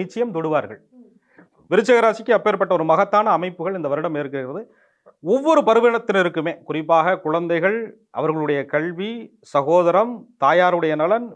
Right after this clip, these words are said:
வீடு வாகனம், பூர்வீக சொத்து, தெய்வ நலன்கள், அனைத்து சௌகரியங்களையும் இந்த விருச்சிக ராசிக்காரர்களுக்கு மென்மேலும்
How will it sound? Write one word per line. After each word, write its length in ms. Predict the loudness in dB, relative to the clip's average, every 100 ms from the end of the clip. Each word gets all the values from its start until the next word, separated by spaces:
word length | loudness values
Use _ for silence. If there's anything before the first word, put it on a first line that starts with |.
| -8
வீடு 260 | -2 0 2 2
வாகனம், 420 | 2 2 0 -4 -12 _ _ _ -4
பூர்வீக 420 | -2 0 0 0
சொத்து, 460 | 0 -2 -2 -4 -6 -2 0
தெய்வ 260 | 0 0 2
நலன்கள், 460 | 0 -2 0 0 0 -6 -4 0
அனைத்து 580 | 0 0 -4 -14 -4 -2 0
சௌகரியங்களையும் 760 | 2 2 2 0 -2 -4 -6 -8
இந்த 120 | -6
விருச்சிக 320 | -4 -4 -4 -4
ராசிக்காரர்களுக்கு 680 | -4 -8 -8 -8 -10 -12 -10
மென்மேலும் 420 | -8 -8 -10 -12